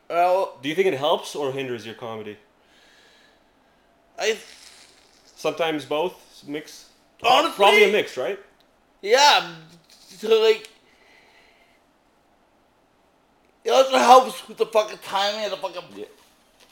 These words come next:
Speaker 1: pausing.
Speaker 2: Yeah,
Speaker 1: And
Speaker 2: some-
Speaker 1: it has, like, more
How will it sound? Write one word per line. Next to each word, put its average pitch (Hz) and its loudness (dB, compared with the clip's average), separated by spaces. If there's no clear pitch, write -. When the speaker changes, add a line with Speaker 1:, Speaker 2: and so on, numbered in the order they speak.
Speaker 1:
pausing. 233 0
Speaker 2:
Yeah, 143 -12
Speaker 1:
And 101 -14
Speaker 2:
some- 190 -4
Speaker 1:
it 190 -4
has, 202 0
like, 202 -6
more 202 -4